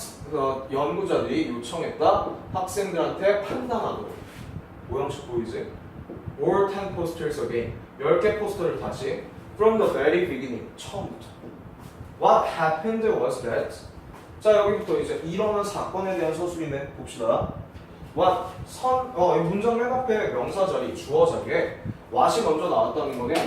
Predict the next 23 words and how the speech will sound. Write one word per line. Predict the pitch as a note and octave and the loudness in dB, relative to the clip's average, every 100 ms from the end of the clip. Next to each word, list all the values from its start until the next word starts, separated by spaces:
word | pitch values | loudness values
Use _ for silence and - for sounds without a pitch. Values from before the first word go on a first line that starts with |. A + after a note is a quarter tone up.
| - - | -2 -8
상반될 | A#3+ B3 A#3+ G3+ E3 | -6 -2 -2 -2 -2
확률이 | D3 C3+ D3+ | -2 -4 -6
높죠. | - - C3+ - - - - - | -6 -6 -8 -10 -14 -18 -18 -8
그럼 | G#3+ G#3+ | -4 -2
뒤에 | F3+ F#3 - | 0 0 0
불완전한 | - D#3 D#3 C#3 D#3 C3+ | 0 2 2 0 -4 -4
문장, | A2+ - - | -6 -10 -10
동사가 | A#2+ A#2 C3 B2+ | -10 -8 -4 -2
없는, | A2 G#2+ - - - - - B2+ A#2 | -2 0 -2 -2 -8 -14 -10 -6 0
아, | A2+ B2+ | 0 0
미안해, | A#2 G#2 - | -2 -4 -8
주어가 | - C#3 A3 | -4 -2 2
없는 | - - E3+ - | 0 0 -4 -6
불완전한 | - C3+ A#2+ A2+ A2 B2 - | -8 -6 -6 -6 -6 -6 -8
문장이 | - - | -8 -8
들어간대. | C#3 B2+ A#2+ B2+ - - - - - - - | -8 -8 -8 -8 -10 -14 -14 -14 -14 -16 -2
자, | D#3+ | 2
what | F3+ - - | 6 6 4
happened, | - - - B2 - - - | 0 -2 -2 -4 -6 -8 -6
발생했던 | C#3+ - G3 F#3+ F#3+ G3 F#3 | -4 -4 -4 -6 -6 -6 -4
것은 | D#3+ E3+ D#3+ A3+ - - - - C3 | -4 -4 -2 -4 -8 -14 -18 -12 2
was, | C#3+ - - | 2 4 -2
였다, | D#3 - D#3 C3+ - | -4 -4 4 4 4